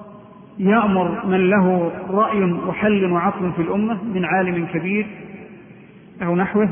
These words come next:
أو والي يهمه عقيدة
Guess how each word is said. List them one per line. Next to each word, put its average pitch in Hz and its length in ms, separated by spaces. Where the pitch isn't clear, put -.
أو 170 260
والي 185 400
يهمه 180 520
عقيدة 180 340